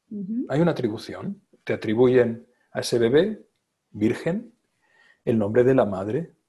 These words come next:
Speaker 2: Hay un gran elemento de guión.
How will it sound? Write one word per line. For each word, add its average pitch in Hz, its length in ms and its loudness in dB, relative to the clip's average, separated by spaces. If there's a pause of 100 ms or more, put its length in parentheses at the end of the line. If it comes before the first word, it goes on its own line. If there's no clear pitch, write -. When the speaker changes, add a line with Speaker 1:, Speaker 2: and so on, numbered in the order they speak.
(1200)
Speaker 2:
Hay - 160 -12
un 104 280 -14
gran 107 400 2
elemento 92 460 -6
de 87 120 -10
guión. 87 300 -14